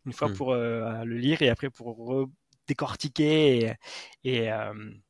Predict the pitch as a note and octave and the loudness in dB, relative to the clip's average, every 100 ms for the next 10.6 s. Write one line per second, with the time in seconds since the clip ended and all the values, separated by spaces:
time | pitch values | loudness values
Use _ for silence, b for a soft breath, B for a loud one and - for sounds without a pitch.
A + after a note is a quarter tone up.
0 | _ _ _ _ _ - G2+ F#2 D3+ C3+ | _ _ _ _ _ -4 -4 -6 -4 0
1 | C3+ - B2+ A#2 B2 A#2+ A#2 A2+ A2+ A2+ | -2 -4 -10 -6 -4 -4 -4 -6 -6 -8
2 | A#2+ B2+ - A2+ A2+ A2 A2 - C3 D#3+ | -8 -10 -8 -8 -8 -8 -10 -4 2 4
3 | E3 D3 C#3+ C#3 C3 A#2+ A#2 A2+ _ _ | 4 4 2 -2 -12 -14 -16 _ _ _
4 | _ - - - _ B A#2+ A2 B _ | _ -20 -20 -20 _ B -6 -8 B _
5 | _ C3 A#2 A2 B2 C3+ C3 D#3+ C#3+ A#2 | _ -2 -2 0 2 4 4 4 6 6
6 | G#2 G2 G2 - - C3 - A2 G#2+ G#2 | 4 2 -2 -4 -4 -4 -4 -2 0 0
7 | G2 G#2 - G#2+ G#2+ G#2+ G#2 G2+ A2 C3 | 0 -2 0 0 2 2 0 0 0 2
8 | C3 B2 G2+ G#2+ G#2 A#2 A#2 A2 F#2+ - | 2 0 0 -2 -2 0 0 -2 -4 -4
9 | G#2 G2+ G#2 - A2+ G#2 G2 F#2+ G2 F#2+ | -2 -2 -4 -4 -4 -2 -2 -4 -2 -4
10 | F#2 G2+ G2 F#2+ A2 G#2 | -4 -2 -2 0 -2 -2